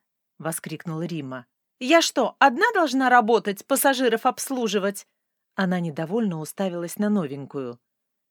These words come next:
Почему-то от последнего слова Асе стало неловко. Она заменила бы его на другое, более благозвучное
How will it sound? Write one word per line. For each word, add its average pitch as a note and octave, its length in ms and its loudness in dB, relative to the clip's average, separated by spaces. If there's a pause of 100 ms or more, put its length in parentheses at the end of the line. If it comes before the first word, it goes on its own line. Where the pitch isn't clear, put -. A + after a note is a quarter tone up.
(100)
Почему-то D#3 540 -6
от - 100 -16
последнего D3 560 -8
слова F#3 600 -6 (100)
Асе A3 300 -8
стало G3+ 320 -4
неловко. G#3 720 -4 (480)
Она F#3+ 260 2
заменила G#3 540 0
бы D3 120 -4
его D3+ 240 -6
на D3+ 120 -8
другое, G3 600 -4 (360)
более A3+ 400 0
благозвучное F3 1000 -6